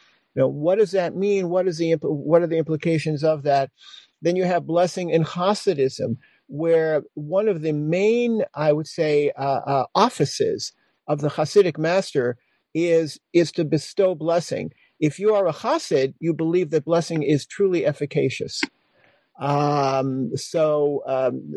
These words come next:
and there are many stories about the power and the efficacy of a Hasidic b-, blessing. Um,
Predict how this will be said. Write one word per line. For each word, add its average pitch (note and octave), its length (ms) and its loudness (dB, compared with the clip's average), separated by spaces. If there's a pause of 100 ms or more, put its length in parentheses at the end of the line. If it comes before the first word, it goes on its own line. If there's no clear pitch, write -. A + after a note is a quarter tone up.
and D3 200 -2
there D3 120 4
are D3 40 0
many E3 220 2
stories F3+ 600 0
about C3+ 380 0
the C3 160 -6
power E3+ 420 -2
and D3 180 -6
the C#3+ 140 -2
efficacy C#3 680 0 (280)
of C#3 160 2
a C#3 60 -2
Hasidic C#3 520 2
b-, D3+ 140 -10
blessing. C#3 460 0 (400)
Um, C#3+ 420 0